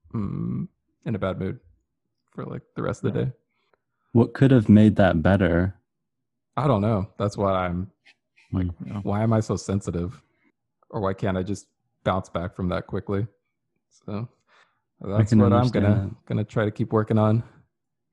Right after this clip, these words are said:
Speaker 3: Do you guys have, like, a, a third person, like a mediator or <laughs> somebody,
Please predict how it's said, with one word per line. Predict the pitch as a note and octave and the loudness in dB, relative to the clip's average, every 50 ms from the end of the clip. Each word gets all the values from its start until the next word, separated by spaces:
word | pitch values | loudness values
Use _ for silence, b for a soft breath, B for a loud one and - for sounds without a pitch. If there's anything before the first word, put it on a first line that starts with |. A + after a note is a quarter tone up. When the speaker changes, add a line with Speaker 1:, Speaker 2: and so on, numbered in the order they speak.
| _ _ - | _ _ 6
Speaker 3:
Do | A#2 | 8
you | A2+ A#2+ A#2+ | 8 10 10
guys | C3 C3 B2+ A#2+ - | 8 6 4 4 4
have, | - A#2+ A#2 G#2+ | 4 4 4 4
like, | A2+ G#2+ G#2 - | 4 2 2 2
a, | G#2 G2 F#2+ F#2 F#2 F#2 - - | 2 2 2 0 0 -2 -2 -4
a | G#2 F#2+ | -6 -6
third | - - - G#2 G#2 G#2+ G#2+ G#2+ G#2+ G#2+ G#2+ - | -6 -2 0 2 4 4 4 4 2 2 0 -2
person, | - - G#2 G#2+ G#2 - - A2 G#2+ G#2+ G#2+ G#2+ G#2+ G#2 G#2 G#2+ - _ _ _ _ _ _ _ _ _ _ _ _ _ _ - - | -2 0 0 0 0 0 2 4 4 6 6 6 6 4 4 0 -4 _ _ _ _ _ _ _ _ _ _ _ _ _ _ -10 -6
like | F#2 | -6
a | F2+ F2+ F2+ F2 F2+ F#2 F#2 F#2 _ _ _ - | -4 -4 -6 -6 -6 -8 -8 -10 _ _ _ -8
mediator | F2+ F2+ F#2+ G2 G2 G2+ G2+ G2 G2 G2 G2 G2 G2 G2 G2+ G2 | -4 -4 -2 0 0 0 2 0 0 -2 -4 -6 -6 -6 -6 -6
or | F#2+ F#2 F#2 G2 G#2 - - - C#3+ - - | -4 -2 -2 0 -2 2 2 2 2 4 4
<laughs> | - C3+ A#2 - | 2 2 2 0
somebody, | - - - - G2+ G#2+ A2 A2 G#2+ G#2+ G#2+ G#2+ G#2 G2 | -6 -10 -2 2 6 6 8 8 6 6 4 4 2 0